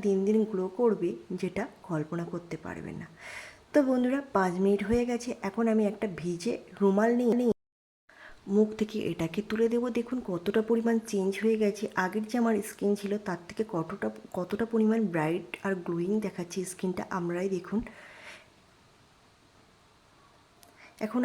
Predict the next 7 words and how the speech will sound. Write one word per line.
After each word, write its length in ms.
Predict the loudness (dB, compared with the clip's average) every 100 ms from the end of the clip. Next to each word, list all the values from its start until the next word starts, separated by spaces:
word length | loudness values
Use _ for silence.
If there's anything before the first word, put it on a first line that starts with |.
| 2
আমি 120 | 2 -2 -4
ভিজে 300 | -2 2 2 0 -6 -20 _ -20 -20 -20 _ _ _ _ _ _ _ 4
রুমাল 320 | 6 8 4 2
দিয়ে 180 | 0 0 -4 -12 _ _ _ _ _ _ -8
এটাকে 320 | -4 0 4 4 6
মুছে 260 | 4 4 4
নিচ্ছি। 300 | 4 0 -2